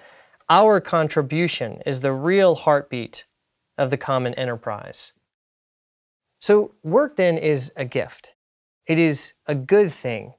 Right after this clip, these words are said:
when it makes us dependent on others, when we acknowledge and realize the ways that we depend on other people in our work, when we honor them by working in such a way that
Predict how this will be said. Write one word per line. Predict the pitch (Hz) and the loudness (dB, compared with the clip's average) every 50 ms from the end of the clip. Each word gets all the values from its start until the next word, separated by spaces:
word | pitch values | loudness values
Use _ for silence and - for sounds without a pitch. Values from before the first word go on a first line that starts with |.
| _ _ _ _ _ _ _ _ | _ _ _ _ _ _ _ _
when | 143 139 143 | -2 0 0
it | 143 135 - - _ _ _ - | 0 -2 -2 -8 _ _ _ -4
makes | 143 147 165 190 180 - - - | 0 2 2 2 0 -2 -4 -4
us | 135 117 113 - - | -4 -4 -4 -6 -8
dependent | - 139 123 - - 139 127 123 117 117 - - | -6 -8 -8 -8 -8 -8 -6 -6 -6 -8 -8 -10
on | 127 123 120 | -10 -12 -10
others, | - 123 113 110 107 110 - - - - - _ _ _ _ _ _ _ _ _ _ 143 | -10 -10 -10 -10 -10 -12 -14 -16 -18 -20 -20 _ _ _ _ _ _ _ _ _ _ 0
when | 151 165 165 156 | 2 2 2 4
we | 170 196 196 196 | 2 2 2 2
acknowledge | - 147 143 127 - - 147 151 170 175 147 127 120 120 - - | 2 0 -4 -4 -2 0 0 2 2 2 0 0 -2 -4 -8 -10
and | 135 131 127 123 123 | -8 -8 -6 -6 -4
realize | 139 175 214 208 175 131 117 113 107 113 113 - - | -2 0 2 2 2 2 -2 -6 -8 -10 -12 -12 -8
the | - 135 | -8 -8
ways | 123 120 135 151 185 208 214 202 170 147 | -6 -2 0 2 2 4 2 2 2 0
that | 143 135 | -2 -2
we | 139 135 | -4 -4
depend | 127 135 120 - - 143 135 | -6 -6 -8 -6 -6 -4 -4
on | 131 123 | -4 -4
other | - - 135 135 131 | -6 -6 -6 -6 -8
people | 123 - - 196 185 - 143 131 | -8 -6 -8 -8 -6 -4 -6 -6
in | - 143 139 139 | -4 -6 -6 -6
our | - 127 127 123 | -6 -4 -6 -6
work, | 120 127 180 233 180 - - - _ _ _ _ _ _ _ _ _ _ _ _ | -6 -6 -6 -6 -6 -8 -10 -18 _ _ _ _ _ _ _ _ _ _ _ _
when | - 156 175 180 | 2 2 4 6
we | 180 175 170 | 4 4 2
honor | - 156 175 220 254 254 220 175 147 | 0 0 2 2 4 4 4 2 2
them | 135 143 135 135 131 127 | 2 0 0 0 -2 -2
by | 123 135 135 135 135 131 127 - - - _ _ _ | -2 0 2 2 2 0 -2 -6 -16 -20 _ _ _
working | - 147 170 220 233 233 233 208 196 | -2 2 4 4 4 4 2 2 2
in | 185 170 | 2 0
such | 165 - 196 185 - - | 2 2 0 0 0 -2
a | 170 | -4
way | 147 147 151 151 165 170 170 | 0 2 2 4 4 2 2
that | 156 139 139 131 127 - | 2 2 0 0 0 -2